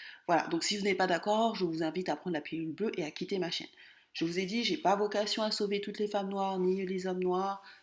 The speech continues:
C'est vraiment pour un certain type de femme, pour un certain type d'homme. Et ça, je l'ai toujours été claire.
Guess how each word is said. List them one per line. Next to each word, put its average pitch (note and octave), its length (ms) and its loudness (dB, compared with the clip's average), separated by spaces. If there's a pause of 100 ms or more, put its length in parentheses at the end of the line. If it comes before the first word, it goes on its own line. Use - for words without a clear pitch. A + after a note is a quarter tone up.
C'est - 140 0
vraiment F#3+ 360 4
pour G3+ 400 -2 (100)
un F3 120 4
certain F#3+ 360 0
type F#3 240 -6
de F3+ 120 2
femme, F3+ 440 2 (260)
pour G3+ 200 2
un F3+ 80 2
certain - 300 -2
type - 280 -8
d'homme. - 120 -18 (120)
Et - 60 -4
ça, G#3 140 4
je G3+ 80 2
l'ai F3 80 4
toujours F3+ 260 -2
été F3 220 -4
claire. F3 320 0